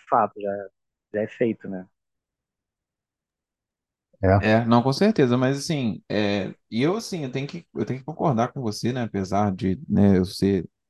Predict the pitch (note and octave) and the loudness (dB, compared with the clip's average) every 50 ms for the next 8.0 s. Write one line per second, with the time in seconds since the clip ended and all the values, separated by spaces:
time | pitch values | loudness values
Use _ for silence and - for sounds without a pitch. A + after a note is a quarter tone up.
0 | _ - - G#2 G#2 - - G2+ G2+ F#2+ F#2 F#2+ F#2+ F#2 - G2 F2+ - - F#2+ | _ -2 -2 -2 -2 -2 -2 -2 -2 -2 -2 -6 -10 -8 -10 -12 -10 0 2 2
1 | F#2+ F#2+ G2 - G2+ F#2 F2+ - F2+ - - _ - F#2+ - - - F#2+ F#2+ F#2+ | 4 4 2 0 -2 -6 -6 -8 -12 -16 -16 _ -14 -14 -14 -12 -14 -14 -14 -14
2 | - _ F#2+ G2+ A2 A2+ - - B2 - - D3+ A#2+ - - C#3 - - F#3 - | -16 _ -18 -18 -12 2 6 8 8 8 8 6 6 8 6 4 8 8 6 6
3 | - - D3+ - - - - A2 F2+ G2+ G2 G2 G2+ G2 - - - - - - | 8 6 4 4 4 -6 -10 -8 -8 -6 -6 -8 -10 -10 -12 -12 -4 -2 0 2
4 | - - - - - - - - - - - - - - - C4 - B2 A#2+ A#2+ | 2 2 2 2 2 2 0 2 2 0 0 0 2 8 8 8 8 8 4 0
5 | B2 - - - - D3+ C#3+ - _ _ _ _ _ _ _ _ _ _ _ - | -4 -8 -10 -10 -10 -10 -10 -10 _ _ _ _ _ _ _ _ _ _ _ -8
6 | G#2 A2+ B2+ C#3 C#3 C#3 C#3 C#3 C3 B2 B2+ - G3 A#3+ C4+ B3 A3+ G#3 G3 F#3+ | -4 -2 -2 -2 -2 -4 -4 -4 -4 -6 -6 -6 -4 -4 -4 -4 -4 -4 -4 -4
7 | - G3 F3+ D#3 C#3+ C#3+ C3 B2+ B2+ C#3 D3 C#3+ B2+ A#2+ A2+ G#2 G2+ G2+ - | -6 -8 -4 -2 -2 0 0 0 -2 -4 -6 -6 -6 -4 -4 -6 -8 -10 -12